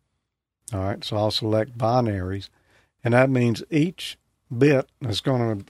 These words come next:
have to be a one or a zero. If we just had a one bit number, look here where it says decimal. The,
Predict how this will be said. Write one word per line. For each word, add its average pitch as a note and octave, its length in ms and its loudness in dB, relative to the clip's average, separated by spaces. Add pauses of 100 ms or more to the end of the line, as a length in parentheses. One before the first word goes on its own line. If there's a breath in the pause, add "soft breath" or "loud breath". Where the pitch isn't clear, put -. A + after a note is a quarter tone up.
have B2+ 300 2
to - 80 -10
be A2+ 200 2
a G#2+ 100 4
one G#2 280 0
or G2 260 0
a - 40 -2
zero. G#2 480 -2 (1600 soft breath)
If A2 180 0
we A#2+ 120 2
just E3 260 4
had C#3 180 8
a G#2+ 60 4
one A#2+ 300 2
bit B2+ 280 2
number, B2+ 440 0 (920)
look B2 240 0
here A#2+ 200 2
where A2 160 0
it G2+ 100 -4
says G#2+ 300 -2
decimal. A2 520 -2
The, G#2 260 0